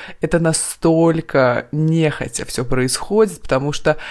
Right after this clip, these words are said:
если об этом знали раньше, хотя о-, очень странно вообще, что такое, такое могло скрываться, э, ничего раньше не происходило, пока вот это все не вскрылось и не всплыло в сми.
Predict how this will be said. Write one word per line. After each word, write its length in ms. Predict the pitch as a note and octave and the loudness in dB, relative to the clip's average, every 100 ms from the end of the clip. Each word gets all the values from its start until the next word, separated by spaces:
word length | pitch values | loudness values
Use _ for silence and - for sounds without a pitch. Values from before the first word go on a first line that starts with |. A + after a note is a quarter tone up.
| - | -12
если 380 | - E3+ E3 - | -2 0 2 0
об 160 | C#3 C3+ | -2 -2
этом 220 | B2+ C#3 | -4 -4
знали 260 | C3+ D3+ D3 | -2 -2 0
раньше, 560 | F#3 C4 B3+ - - | 0 0 0 -2 -4
хотя 640 | - C#3+ D3+ C#3+ C3+ B2+ - | -6 -4 0 2 2 -2 -4
о-, 60 | - - | -8 -4
очень 260 | D3+ - | -4 -2
странно 460 | D#3 - D#3+ C#3 B2 | -4 0 2 2 0
вообще, 480 | A#2+ - A#2+ B2 - | -4 -6 -4 -4 -6
что 240 | - - | -8 -8
такое, 380 | B2 C3 C#3+ C3+ | -8 0 4 2
такое 680 | - D3+ - E3 C#3+ A#2 - | 2 0 2 6 6 4 0
могло 280 | C3 A#2 - | -4 -4 -6
скрываться, 640 | - D3+ G3 B3+ - C3+ - - - - E3 - | -2 0 2 0 -2 -4 -6 -14 -14 -14 -12 -4
э, 400 | C#3+ C3+ C3 A#2+ - | 0 2 0 -2 -4
ничего 440 | D#3 D#3 - F#3 A3 | -4 -2 2 4 6
раньше 300 | G3 - F#3+ | 4 2 -2
не 60 | |
происходило, 580 | E3+ E3 - E3 F#3 A#3 | 2 0 2 2 2 2
пока 220 | A#3 E3+ | 2 2
вот 100 | D#3 | 2
это 160 | D3+ D#3 | 0 -4
все 160 | - | -2
не 100 | E3+ | -2
вскрылось 640 | D#3 - F3+ A3+ A3+ F#3+ - | -2 -4 0 2 2 2 -2
и 120 | D3+ | -2
не 100 | D#3 | -2
всплыло 500 | D3+ - - E3+ F3 | -2 -4 0 2 2
в 60 | E3 | 0
сми. 400 | - D#3+ C#3+ | -4 -4 -4